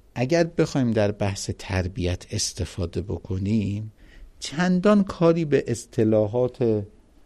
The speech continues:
علمی نداشته باشیم، دنبال اینم نباشیم که الان می‌خوایم بریم تو دانشگاه فلان از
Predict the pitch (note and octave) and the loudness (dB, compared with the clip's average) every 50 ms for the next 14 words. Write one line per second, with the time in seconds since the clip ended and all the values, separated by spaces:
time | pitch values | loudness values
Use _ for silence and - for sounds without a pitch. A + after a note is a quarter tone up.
0 | - - _ - - - - - - - G#2+ G2+ G2+ G#2 G2+ G2+ - - A2 - | -20 -20 _ -20 -20 -20 -20 -12 -6 -2 -2 0 0 0 -2 -4 -8 -10 -14 -20
1 | - _ _ - _ _ _ _ _ - _ - - - _ - - - A#2+ A#2+ | -20 _ _ -20 _ _ _ _ _ -20 _ -20 -20 -20 _ -10 2 6 8 10
2 | A2+ A2+ A2+ A2 B2+ C3+ C#3+ C#3 C#3 C3 B2+ A2+ G#2+ G2 F#2+ - - - G2 F2 | 10 10 8 8 8 8 8 8 8 6 6 6 4 2 2 0 -2 -2 -2 0
3 | F2+ F#2+ F#2+ F#2+ - - G2+ G2 G#2 A2 A2+ A#2 C3+ C3+ - - - - - - | 2 0 0 0 -2 -2 0 2 2 2 2 0 -2 -8 -12 -16 -20 -20 -20 -20
4 | - - - - - - - F#3+ G3+ G#3 G#3 A#3 B3 B3+ B3+ A#3+ A#3 A#3+ A3+ A3 | -20 -20 -20 -16 -2 6 6 8 8 8 6 4 6 6 4 4 4 4 4 2
5 | A3 G#3+ G#3 G3+ D3+ C3+ A#2 - - B2 A#2+ - D3 - - C#3 C3+ C#3+ - D#3+ | 4 4 4 6 6 6 4 4 2 -2 0 0 -2 0 4 2 2 4 2 0
6 | E3+ E3 D3+ E3+ E3+ E3+ E3+ F3 F3+ E3 - D#3 C3 - B2+ A#2+ B2 A#2+ A2+ - | 0 0 0 0 0 0 0 0 0 0 -2 0 4 4 4 6 4 2 0 -2
7 | - D#3 D#3 D3+ C#3+ - - C3+ B2 C3 C3+ B2+ A#2+ A2+ - | 0 2 2 2 2 2 2 2 2 4 2 2 2 0 -2